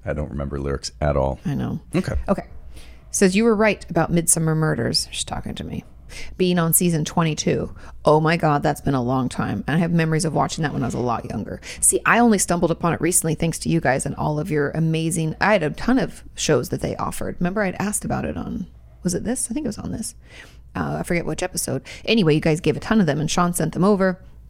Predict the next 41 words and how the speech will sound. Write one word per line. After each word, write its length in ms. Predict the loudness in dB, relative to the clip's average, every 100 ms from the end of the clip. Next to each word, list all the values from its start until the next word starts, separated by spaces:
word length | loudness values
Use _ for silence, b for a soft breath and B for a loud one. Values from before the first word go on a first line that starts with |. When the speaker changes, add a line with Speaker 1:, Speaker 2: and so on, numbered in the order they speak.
| -14 -12 -10 -10 -2
Speaker 2:
And 140 | 0 0
I 80 | 0
watched 300 | -4 -6 -8
a 40 |
lot 220 | -4 -2
of 120 | -4 -6
British 440 | -6 -6 -8 -8 -6
and 300 | -6 -6 -4
other 200 | -4 -4
crime, 380 | -8 -8 -6 -6 -10 -20 -20 -20 -8
uh, 80 | -4
shows, 340 | -4 -4 -6 -6
and 140 | -6
thank 220 | -6 -10
you. 140 | -12 -10 -6
But 100 | -2
yeah, 120 | -2
Speaker 1:
The 40 | -2
Speaker 2:
Midsummer 280 | 2 6
Speaker 1:
Brits 40 | 6
Speaker 2:
Murder. 120 | 6 4
Speaker 1:
do 140 | 4
it 140 | 2 4
good. 240 | 2 2 -2 -10 0
I 60 |
mean, 180 | 2 2
Speaker 2:
They 100 | 2
do 100 | 0
Speaker 1:
it's, 220 | 0 -2
Speaker 2:
it. 60 | -2
Speaker 1:
it's 220 | -4 0
a 80 | 2
really, 240 | 2 -2 -2 4
I 120 | 6
like 220 | 6 4
Australian 460 | 0 0 2 4 4
Speaker 2:
what's 120 | 2
up. 60 | 0
Speaker 1:
television 300 | 0 0 -2
as 120 | -2
well. 160 | -6